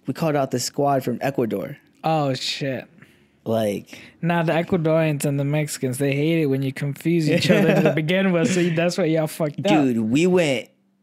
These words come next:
Speaker 1: fucking ham, bro.
Speaker 2: <laughs>
Speaker 1: Like, I'm gonna talk shit right now.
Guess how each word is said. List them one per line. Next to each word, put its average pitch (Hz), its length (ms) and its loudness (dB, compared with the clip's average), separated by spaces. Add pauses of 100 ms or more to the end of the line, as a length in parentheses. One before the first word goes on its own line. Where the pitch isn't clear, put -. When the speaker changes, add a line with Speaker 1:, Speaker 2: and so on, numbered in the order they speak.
(160)
Speaker 1:
fucking 123 440 0
ham, 117 540 -2
bro. 113 420 0 (220)
Speaker 2:
<laughs> - 240 -4
Speaker 1:
Like, 120 520 0 (240)
I'm 131 120 -2
gonna 143 100 0
talk 139 240 0
shit 156 180 0
right 139 160 2
now. 131 400 -2